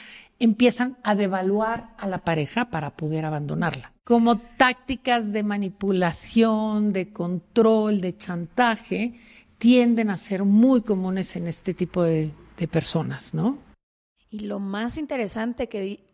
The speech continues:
Speaker 2: dices ahorita, manipulación, chantaje y todo, pero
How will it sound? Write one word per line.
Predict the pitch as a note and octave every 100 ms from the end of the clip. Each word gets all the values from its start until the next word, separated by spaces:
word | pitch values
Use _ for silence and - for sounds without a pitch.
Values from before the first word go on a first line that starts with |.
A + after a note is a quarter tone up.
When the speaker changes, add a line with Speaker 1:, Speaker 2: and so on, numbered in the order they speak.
| _ _ F#3 -
Speaker 2:
dices | D#3+ G3+ F#3+ A3 A3
ahorita, | G3+ G3 G#3+
manipulación, | G#3 F#3+ F#3 F#3 - G#3
chantaje | G#3+ G#3 G3+ F#3
y | G#3
todo, | - G3 G3+
pero | G#3 G3